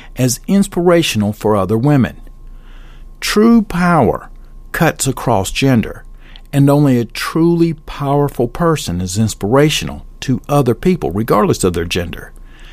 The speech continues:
Katie's dojo brothers can talk all they like about the power she's gained through martial arts training.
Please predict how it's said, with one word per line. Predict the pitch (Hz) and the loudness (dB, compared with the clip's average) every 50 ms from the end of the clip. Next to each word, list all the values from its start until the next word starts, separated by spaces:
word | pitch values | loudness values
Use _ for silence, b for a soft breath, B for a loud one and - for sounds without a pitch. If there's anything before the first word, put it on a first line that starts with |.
| b b b b b - | b b b b b -12
Katie's | - - 151 160 175 190 185 156 - | -4 0 2 2 2 2 0 -2 -2
dojo | - - 151 165 185 156 165 135 123 | -2 0 2 2 2 4 2 2 2
brothers | 95 104 101 95 104 104 - | 2 0 -2 -2 -2 -4 -4
can | - - 143 - | -6 -6 -6 -6
talk | - - - 170 175 170 - - - - - | -6 -4 -2 -2 -2 -2 -4 -6 -12 -12 -10
all | 120 131 139 147 156 165 160 | -6 -4 -2 0 0 0 0
they | 165 165 170 | 0 0 0
like | 160 151 131 110 110 107 - | 0 0 0 0 0 -2 -4
about | 101 104 107 85 - | -4 -4 -4 -4 -4
the | 92 - | -6 -10
power | - - - 117 120 123 131 120 | -10 -6 -4 -2 0 0 0 -2
she's | - - 127 117 107 | -2 -4 -4 -2 0
gained | 110 107 107 104 107 - | 0 2 2 0 0 -2
through | - 104 104 | 0 0 2
martial | 104 95 87 90 92 - - 87 92 | 2 2 0 0 -4 -4 -4 -4 -4
arts | 92 82 - - | -4 -4 -6 -6
training. | - 139 131 127 113 82 - - | -2 0 2 2 0 0 -4 -8